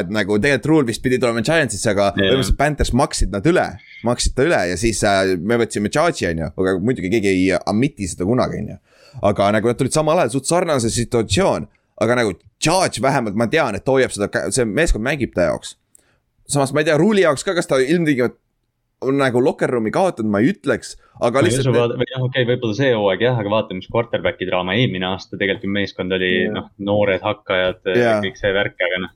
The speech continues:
Speaker 2: lihtsalt jah, see quarterback'i ruum on neil nii nagu <laughs>
Speaker 3: Minu
Speaker 2: põlema
Speaker 3: arust
Speaker 2: läinud.
Speaker 3: jah, see, ma ei tea, nagu siin on, siin on küll see case, tegelikult kui vaadata nende kaitset, nende kaitse oli pikka aega N F L-is nagu seal tippude-,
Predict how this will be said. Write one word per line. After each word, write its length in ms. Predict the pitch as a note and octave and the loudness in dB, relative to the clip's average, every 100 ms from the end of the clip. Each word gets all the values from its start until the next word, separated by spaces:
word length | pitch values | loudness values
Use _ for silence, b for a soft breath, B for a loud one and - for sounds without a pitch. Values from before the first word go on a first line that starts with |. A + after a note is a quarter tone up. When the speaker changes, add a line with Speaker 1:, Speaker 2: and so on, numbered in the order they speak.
| - | -12
Speaker 2:
lihtsalt 320 | F#2+ G2+ G2+ | -12 -6 -4
jah, 140 | G2+ | -4
see 160 | - F2+ | -2 -2
quarterback'i 640 | G2+ G2+ G2 F2+ F#2 F#2+ F#2 F2 - | 0 -2 -2 -4 -2 0 0 -2 -4
ruum 320 | A2 F#2+ F#2+ | -2 0 0
on 80 | F#2+ | 0
neil 160 | F#2 | 0
nii 240 | G2+ G#2+ G2 F#2+ | 2 2 0 -2
nagu 160 | - - | -2 -2
<laughs> 20 | - | -4
Speaker 3:
Minu 460 | C3 - - - | -8 -8 -14 -2
Speaker 2:
põlema 180 | - G#3 F3+ | 0 2 0
Speaker 3:
arust 180 | C#3 - | -2 0
Speaker 2:
läinud. 80 | |
Speaker 3:
jah, 160 | D3+ D#3 C#3 | 0 0 0
see, 160 | C3+ | 0
ma 160 | B2 C#3 | 0 2
ei 160 | C3+ B2 | 2 4
tea, 160 | C3+ A#2 | 2 2
nagu 240 | A2+ A#2 | 0 -2
siin 160 | C3+ C3 | 2 2
on, 160 | A#2+ A2+ G#2+ G#2+ A#2+ | 2 0 -2 -2 -6
siin 240 | - D3 | -4 0
on 80 | A#2+ | 2
küll 160 | C3 A2+ | 2 2
see 160 | A#2+ G#2+ | 0 2
case, 320 | A#2+ A#2 G2+ | 2 0 -2
tegelikult 300 | C#3+ C#3 G#2+ | 2 2 2
kui 60 | A#2+ | 0
vaadata 240 | C3 - G#2+ | 0 0 0
nende 160 | G#2+ | 0
kaitset, 400 | B2+ C3+ C3+ G2+ | 2 0 0 -4
nende 160 | G#2 G2+ | -4 -2
kaitse 320 | A#2 A#2+ G#2+ | 0 0 -2
oli 160 | G2+ A#2+ | -2 -2
pikka 240 | - A#2 G#2+ | 0 0 2
aega 160 | A2 | 2
N 80 | G#2+ | 2
F 160 | G2+ A2 | 0 0
L-is 240 | G2+ F#2+ G2+ | 0 -2 -4
nagu 160 | F#2+ G2 | -4 -2
seal 240 | G2+ G2 | -2 0
tippude-, 400 | A#2+ A#2 G2+ G2+ | 0 0 -2 0